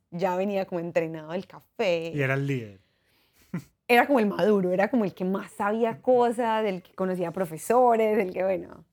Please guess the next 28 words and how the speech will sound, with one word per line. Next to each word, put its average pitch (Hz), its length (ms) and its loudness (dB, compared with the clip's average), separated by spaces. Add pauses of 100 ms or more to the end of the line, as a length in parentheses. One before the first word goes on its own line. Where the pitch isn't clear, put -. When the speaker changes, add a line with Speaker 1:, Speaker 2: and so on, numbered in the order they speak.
(640)
Speaker 1:
Entonces, 220 380 0 (160)
y 254 220 2
me 269 160 2
pareció 185 240 -2
muy 202 140 -4
bacana 233 340 -2
la 233 120 -6
univers-, 214 360 -10
entrar 185 340 0
a 190 80 6
la 226 100 0
universidad 214 680 -6 (960)
porque 220 420 2
uno 175 300 -2 (100)
conoce 175 360 -4
gente 208 320 -8
que - 180 -8
le 156 80 -6
gusta 160 300 -10
lo 165 60 -10
mismo 156 220 -14
que 156 120 -20
uno. - 200 -20 (460)
Es 185 160 -2
la 220 240 -4
primera 214 560 0
vez 262 300 0 (100)
realmente 254 1000 2